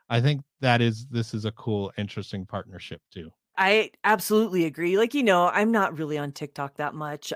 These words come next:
Speaker 1: Mm-hmm.
Speaker 2: um, but I have the last couple weeks made, like, one or two TikToks. I don't know what the heck I'm doing, really. I'm just seeing what works. Um, if I see something funny that I think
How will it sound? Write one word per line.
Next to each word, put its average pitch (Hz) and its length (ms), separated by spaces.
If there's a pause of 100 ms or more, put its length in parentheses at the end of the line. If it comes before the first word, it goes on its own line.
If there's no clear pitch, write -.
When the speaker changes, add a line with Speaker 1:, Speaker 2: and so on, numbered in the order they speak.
(160)
Speaker 1:
Mm-hmm. 143 240
Speaker 2:
um, 165 100 (360)
but 247 100
I 302 80
have 277 440
the 269 80
last 233 280
couple 277 280
weeks 240 340
made, 202 280
like, 190 160
one 170 180
or 202 80
two 240 200
TikToks. 170 580
I 170 60
don't 156 220
know 220 100
what 247 120
the 247 100
heck 185 200
I'm 196 140
doing, 143 400 (680)
really. 180 580 (280)
I'm 190 140
just - 380 (300)
seeing 226 520
what 202 200
works. 208 960
Um, 165 360
if 165 140
I 165 100
see 214 160
something 190 260
funny 208 220
that 196 120
I 190 60
think 202 280